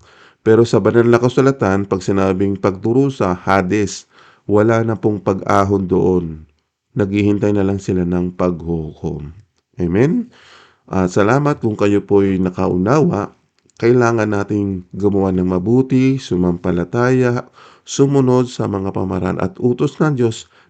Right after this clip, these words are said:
nang hindi tayo maparusahan ng Diyos. Ang kagandahan, kapag ginagawa natin yung kanyang kalooban, bibigyan tayo ng buhay na walang hanggan.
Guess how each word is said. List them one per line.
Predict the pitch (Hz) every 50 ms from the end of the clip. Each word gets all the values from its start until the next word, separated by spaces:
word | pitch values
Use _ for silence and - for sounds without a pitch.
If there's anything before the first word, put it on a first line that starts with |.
| -
nang | 117 120 127 120
hindi | 123 123 117 104 110 107
tayo | 98 - 101 90 90 92 92 95 95 95 98 95 92 - _ -
maparusahan | - - 107 98 - 101 95 95 90 - 95 87 87 90 90 92
ng | 90 90 80
Diyos. | 87 92 90 82 76 - - - - _ _ _ _ _ _ _ _ -
Ang | 95 90 90
kagandahan, | 92 95 95 98 98 101 107 135 147 143 131 117 113 120 131 131
kapag | - 95 90 - 95 90 95 98
ginagawa | 95 92 92 92 95 95 92 92
natin | 92 95 92 90 95 101 98 95
yung | 92 92
kanyang | 92 92 95 98 92 92
kalooban, | 98 98 98 104 143 160 156 131 120 110 107 110 110 110 110 110 _ _ _ _ -
bibigyan | 107 120 123 117 104 107 90 98 92 90 87
tayo | 87 95 95 95 98 95
ng | 90 90 90 87 87 87
buhay | 90 113 127 127 110 104 98 95 95 95 95 95 95 95 92 92 _ _ _ _ _ _ -
na | 101 95
walang | 90 90 87 85 82 78
hanggan. | 80 80 82 80 82 82 78 76 73 71 71 71 73